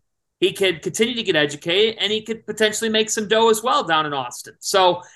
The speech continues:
I mean, that's, that's the interesting layer to this.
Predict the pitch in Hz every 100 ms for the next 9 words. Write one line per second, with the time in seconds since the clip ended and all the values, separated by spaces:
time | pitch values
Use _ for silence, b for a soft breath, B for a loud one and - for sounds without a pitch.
0 | B - 196 214 254 254 - 220 254 254
1 | - - - 240 240 214 - 214 214 277
2 | 262 220 175 180 180